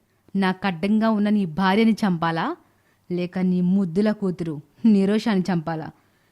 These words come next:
లేదంటే నీ కొడుకుతో సహా ముగ్గురిని చంపేనా?"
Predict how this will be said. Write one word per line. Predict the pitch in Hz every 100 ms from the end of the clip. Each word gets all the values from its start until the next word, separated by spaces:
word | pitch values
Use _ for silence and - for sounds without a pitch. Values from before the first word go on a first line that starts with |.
| _ 165
లేదంటే | 160 165 175 196 202
నీ | 247 247
కొడుకుతో | 240 - 214 220 226 233
సహా | 233 214 196 160 - _ -
ముగ్గురిని | 208 190 170 202 214
చంపేనా?" | 202 214 190 196 190 160